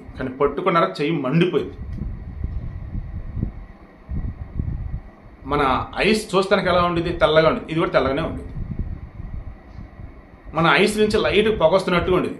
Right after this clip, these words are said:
ఇది దీని నుంచి పొగ లైట్ కాదు, ఎక్కువ పొగ వచ్చేది. మన ఐస్ నీళ్ళలో వేసాం కరిగిపోయింది, ఇది నీళ్ళలో వేస్తే కరిగిపోదు, పొగ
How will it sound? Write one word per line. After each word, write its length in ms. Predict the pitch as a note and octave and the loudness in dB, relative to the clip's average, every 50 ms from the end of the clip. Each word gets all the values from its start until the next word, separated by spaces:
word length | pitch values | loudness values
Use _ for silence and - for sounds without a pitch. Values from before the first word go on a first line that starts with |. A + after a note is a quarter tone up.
| - B2+ | -10 -8
ఇది 100 | B2+ B2+ | -6 -2
దీని 140 | D3 E3 E3+ | 0 0 0
నుంచి 180 | E3+ F#3+ F#3 - | 0 -2 -2 2
పొగ 200 | - D#3 D3 D3 | 4 4 6 6
లైట్ 320 | C#3 C#3+ E3 - - - D#3 | 6 4 2 2 0 0 2
కాదు, 280 | C3+ G#2 F2+ F#2 A#2+ | 2 2 0 -2 -4
ఎక్కువ 200 | B2+ C3 F#3 F3+ | -2 0 0 2
పొగ 160 | F3+ D#3+ C3+ | 2 2 2
వచ్చేది. 260 | C3 A#2 - - - - - - - - - - - - - - - - - - - - - - | 0 -2 -4 -8 -12 -16 -16 -16 -16 -18 -18 -20 -20 -20 -20 -20 -20 -20 -20 -20 -20 -20 -12 -2
మన 120 | C3 D3+ E3 | 0 2 4
ఐస్ 200 | F#3 G#3+ G#3+ G#3+ - | 6 6 4 4 6
నీళ్ళలో 240 | A3 G#3+ G#3+ G#3 | 8 8 10 8
వేసాం 220 | G3 F#3 G3 F#3+ - | 8 6 4 2 2
కరిగిపోయింది, 540 | F3 E3 E3 E3+ - D3 - - - C3+ C#3+ | 2 2 2 2 2 0 -2 -4 -4 -2 -2
ఇది 100 | D#3+ D#3 | 0 2
నీళ్ళలో 260 | E3 F#3+ G#3 G#3 G3 | 4 6 6 8 6
వేస్తే 140 | F#3+ G3 - F3 | 4 2 2 0
కరిగిపోదు, 300 | D#3+ E3+ E3 D#3 C3+ - | 2 2 2 0 -2 -4
పొగ 220 | - - D#3 D3 | -2 0 0 2